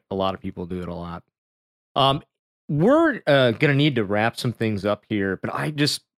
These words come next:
man, we're gonna have to have you back on, 'cause I, I know you have, like, a million other stories. Um, but if you could, as we kinda wind down our conversation tonight, like, what are some,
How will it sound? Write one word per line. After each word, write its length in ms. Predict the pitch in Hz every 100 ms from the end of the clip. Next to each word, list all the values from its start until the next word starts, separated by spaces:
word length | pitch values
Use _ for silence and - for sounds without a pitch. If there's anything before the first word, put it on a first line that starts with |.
| -
man, 240 | 123 120 -
we're 140 | 160
gonna 120 | 196
have 240 | 165 156 -
to 80 |
have 140 | 139 110
you 140 | 107
back 360 | 92 104 107 -
on, 520 | 107 104 101 95 90 _ _ _ _ -
'cause 120 | 117
I, 180 | 113 113 -
I 140 | 117
know 340 | 117 123 135 143
you 160 | 143
have, 240 | 135 120 107
like, 260 | 107 - -
a 80 | 110
million 380 | 110 117 117 113
other 220 | 107 98
stories. 720 | - - 104 101 92 85 - _ _ _ _ _
Um, 540 | - 104 101 98 95 87 _ _
but 340 | 110 131 123 - _ _ -
if 200 | 131 -
you 120 | 226
could, 320 | - 196 151 127
as 180 | 120
we 160 | 131 120
kinda 400 | - - 131 110
wind 580 | 101 95 104 113 117 113
down 280 | 107 110 107
our 120 | 98
conversation 760 | - 107 104 - 104 - 127
tonight, 360 | 127 131 127 120 _ _ _ _ -
like, 220 | 135 135 -
what 340 | 113 139 220
are 160 | 247 160
some, 720 | - 151 131 127 117 113